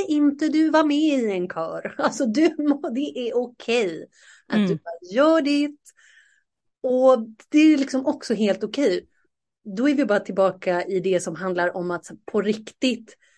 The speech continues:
Speaker 1: liksom hitta det som är vårat autentiska jag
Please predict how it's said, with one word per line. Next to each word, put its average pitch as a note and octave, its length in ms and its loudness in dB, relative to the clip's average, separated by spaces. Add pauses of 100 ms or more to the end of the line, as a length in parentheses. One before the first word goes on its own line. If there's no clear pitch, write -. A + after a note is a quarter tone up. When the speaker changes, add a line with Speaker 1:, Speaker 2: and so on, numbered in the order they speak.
(500)
Speaker 1:
liksom G3 380 0
hitta G#3 440 0
det F#3 220 0
som F3+ 200 -4
är F3 340 0
vårat E3+ 480 -4
autentiska E3 1120 -8
jag D#3 560 -6